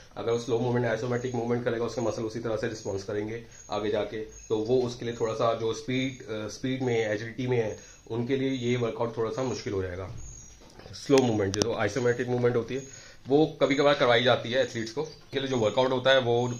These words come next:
बहुत different होता है। तो जो भी fitness influencer अगर देख रहा है कोई,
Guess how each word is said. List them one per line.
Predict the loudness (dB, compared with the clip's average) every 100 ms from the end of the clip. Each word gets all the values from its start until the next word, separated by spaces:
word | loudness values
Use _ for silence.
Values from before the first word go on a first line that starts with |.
| 0
बहुत | 0 0
different | -2 -2
होता | -2 -4
है। | -6 -8 -20 -20 -20 -20 -12
तो | -6 -6 -8 -14 -20 -20 -20 -18 -4
जो | -2
भी | 0 0 0 -2 -6 -10
fitness | -8 -2 -2
influencer | 0 0 0 0
अगर | 2 2
देख | 2 2
रहा | 4 4
है |
कोई, | 4 0 -2